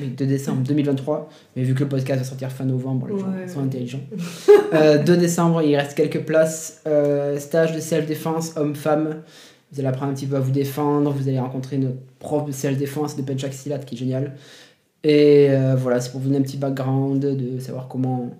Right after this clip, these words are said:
Speaker 1: comment vous défendre.
Speaker 2: Pas vous battre, hein,
Speaker 1: C'est
Speaker 2: vous
Speaker 1: ça,
Speaker 2: défendre.
Speaker 1: comment, comment se défendre. Instant pub fini. Euh, voilà un peu moi, comment j'envisage, euh, ma, ma petite routine. Je te laisse parler de la tienne et dans les deux, trois minutes qui restent, si tu veux, on peut parler de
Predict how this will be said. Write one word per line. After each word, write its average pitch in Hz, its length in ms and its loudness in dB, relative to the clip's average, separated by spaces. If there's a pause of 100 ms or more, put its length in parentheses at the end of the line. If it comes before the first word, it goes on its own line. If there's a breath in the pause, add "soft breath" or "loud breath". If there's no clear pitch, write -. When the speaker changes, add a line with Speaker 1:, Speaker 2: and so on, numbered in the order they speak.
(420 soft breath)
Speaker 1:
comment 190 160 4
vous 190 80 8
défendre. 147 400 0 (400)
Speaker 2:
Pas 262 180 -2
vous 294 80 -4
battre, - 280 -4
hein, 220 200 -6 (120)
Speaker 1:
C'est 185 120 -6
Speaker 2:
vous - 60 -2
Speaker 1:
ça, 127 80 4
Speaker 2:
défendre. 151 180 -4
Speaker 1:
comment, 156 240 0
comment 151 220 0
se 151 140 -4
défendre. 131 260 -8 (640 loud breath)
Instant 143 220 -4
pub 143 140 -6
fini. 151 480 -2 (120)
Euh, 139 400 0
voilà 147 300 2
un 147 40 0
peu - 140 -4
moi, 143 340 0
comment 135 280 0
j'envisage, 131 720 -2
euh, 127 120 -8 (480)
ma, 143 320 2
ma 139 100 2
petite 139 340 -2
routine. 143 360 -2
Je 165 80 -8
te 143 80 -6
laisse 147 200 0
parler 147 240 0
de 143 40 -2
la 139 100 0
tienne 151 360 0
et 151 80 0
dans 139 100 -2
les 135 100 0
deux, 139 120 -4
trois 143 160 -2
minutes 143 260 -2
qui 143 200 -8
restent, 151 420 -4
si - 60 -20
tu - 160 -10
veux, 160 160 -2 (540 loud breath)
on 139 140 0
peut 139 160 0
parler 147 340 2
de 135 480 0